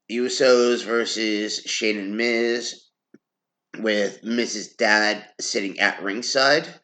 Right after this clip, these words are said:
for the tag titles. I think that's gonna be where Miz turns on Shane, and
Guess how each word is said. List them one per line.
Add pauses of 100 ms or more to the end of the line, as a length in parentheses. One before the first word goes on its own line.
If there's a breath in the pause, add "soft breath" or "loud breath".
(1300 soft breath)
for
the
tag
titles. (260)
I
think
that's
gonna
be
where (600 loud breath)
Miz
turns
on
Shane, (260)
and